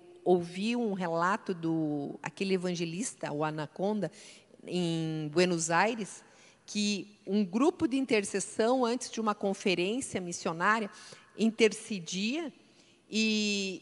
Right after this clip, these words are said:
e eles, por dez dias em jejum e oração, intercedendo, e aí tiveram a notícia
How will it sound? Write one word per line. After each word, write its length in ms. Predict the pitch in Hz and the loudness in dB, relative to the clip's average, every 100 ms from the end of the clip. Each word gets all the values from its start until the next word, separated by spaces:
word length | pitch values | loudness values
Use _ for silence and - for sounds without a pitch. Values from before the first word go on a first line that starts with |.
| - | -8
e 160 | 185 220 | 4 6
eles, 280 | 233 - | 6 2
por 200 | - 240 | 0 -4
dez 460 | 208 202 247 311 262 | 2 6 8 6 2
dias 320 | - 247 240 | 0 0 2
em 140 | 214 202 | 0 0
jejum 480 | 202 190 226 262 | 0 0 -2 -2
e 80 | 294 | 0
oração, 760 | 240 185 - - 208 226 240 220 - | 2 0 -2 0 4 4 2 -4 -4
intercedendo, 1000 | 190 202 196 190 - 175 165 190 247 285 - - - - - | -2 2 2 2 0 0 2 4 2 -2 -8 -18 -20 -10 4
e 100 | 208 | 6
aí 120 | 208 | 6
tiveram 460 | - 214 208 214 | 2 2 4 4
a 40 | 220 | 2
notícia 720 | 220 269 - 240 - - | 0 -2 -4 -6 -8 -14